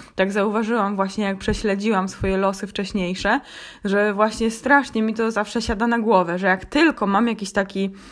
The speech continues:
mam jakąś zniżkę formy, albo mam jakieś takie zmęczenie, którego nie potrafię sobie wytłumaczyć logicznie jakimś takim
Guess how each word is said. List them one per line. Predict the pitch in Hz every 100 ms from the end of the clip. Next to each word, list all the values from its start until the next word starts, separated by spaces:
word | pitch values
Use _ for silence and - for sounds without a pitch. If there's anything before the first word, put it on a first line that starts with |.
| - -
mam | 196
jakąś | 208 196 220
zniżkę | 214 247 254 214
formy, | - 202 190 185 190 226 - - _ _ _ - 214
albo | 190
mam | 208 208
jakieś | 220 214 202
takie | 196 220
zmęczenie, | 202 202 214 214 220 202
którego | - 196 196 196
nie | 196
potrafię | 196 214 202 220
sobie | 208 196 202
wytłumaczyć | 196 190 202 208 214 196
logicznie | 196 190 202 202 196
jakimś | 185 185 185
takim | - 185 190